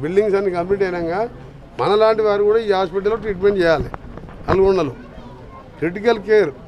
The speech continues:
న్యూరో పెద్ద ఆపరేషన్ అవుతుంది, బ్రెయిన్ డ్యామేజ్ అవుతుంది, యాక్సిడెంట్ అవుతుంది లారీ కింద,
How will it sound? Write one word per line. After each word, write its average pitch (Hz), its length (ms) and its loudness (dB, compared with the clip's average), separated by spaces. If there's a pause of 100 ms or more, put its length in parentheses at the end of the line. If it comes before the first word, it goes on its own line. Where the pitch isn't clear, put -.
(120)
న్యూరో 202 240 6 (140)
పెద్ద 190 200 -6 (140)
ఆపరేషన్ 202 360 0
అవుతుంది, 175 300 -2 (240)
బ్రెయిన్ 190 320 2
డ్యామేజ్ 190 360 4
అవుతుంది, 180 320 -2
యాక్సిడెంట్ 185 380 -2
అవుతుంది 170 240 -4
లారీ 190 220 2
కింద, 185 140 0